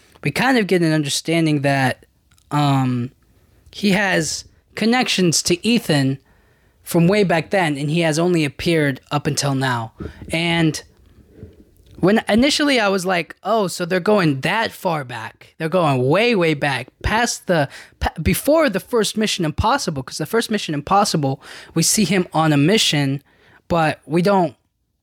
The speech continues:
know how he got to join the I M F. He was just a part of the I M F already. So essentially,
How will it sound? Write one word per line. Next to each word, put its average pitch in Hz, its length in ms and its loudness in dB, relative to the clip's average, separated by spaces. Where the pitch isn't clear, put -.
know 190 280 2
how 160 200 2
he 165 160 2
got 170 360 -2
to 151 160 -2
join 196 280 2
the 156 140 2
I 135 140 0
M 131 160 0
F. 135 180 0
He 170 100 2
was 160 140 4
just 151 400 0
a 151 60 0
part 175 240 0
of 143 60 0
the 139 120 2
I 139 160 0
M 135 140 2
F 170 200 -2
already. 113 460 -6
So 165 460 0
essentially, 156 840 2